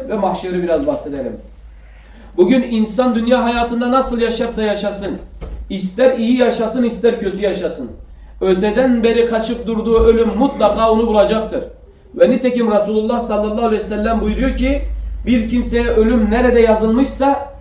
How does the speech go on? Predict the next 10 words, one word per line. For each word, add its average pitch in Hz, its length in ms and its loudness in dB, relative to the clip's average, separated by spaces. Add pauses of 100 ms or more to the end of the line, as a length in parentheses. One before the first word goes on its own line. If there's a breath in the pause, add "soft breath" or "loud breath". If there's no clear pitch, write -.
(140)
kendi 214 380 4
ayağıyla 226 580 4
sebepler 214 920 0
dairesinde 208 580 2
o 220 160 4
ölüme 233 260 0
kendi 208 240 -2
ayağıyla 175 340 4
gidecektir." 117 440 -8 (600 soft breath)
Yani 226 300 4